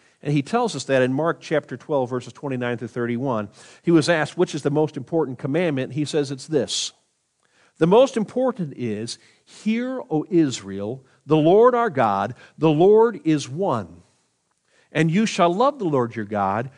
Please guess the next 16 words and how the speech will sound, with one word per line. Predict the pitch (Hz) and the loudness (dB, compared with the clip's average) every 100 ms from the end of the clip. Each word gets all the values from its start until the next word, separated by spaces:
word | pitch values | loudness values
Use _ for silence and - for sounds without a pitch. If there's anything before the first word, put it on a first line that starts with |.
| _ | _
with | 127 127 - | -4 -4 -2
all | 131 135 | -2 0
your | 123 | -4
heart, | - - 156 269 - _ _ _ _ | -8 -10 -10 -12 -20 _ _ _ _
and | 147 147 | -6 -2
with | 123 120 | -4 -4
all | 135 127 | -4 -2
your | 113 107 | -4 -8
soul, | - 143 156 202 233 - _ _ | -4 -2 -2 -6 -14 -20 _ _
and | 139 | -8
with | 127 - | -8 -4
all | 135 131 | -2 -2
your | 113 | -4
mind, | 107 113 135 160 180 196 - | -4 -2 0 -2 -6 -12 -10
and | 147 | -6
with | 131 | -4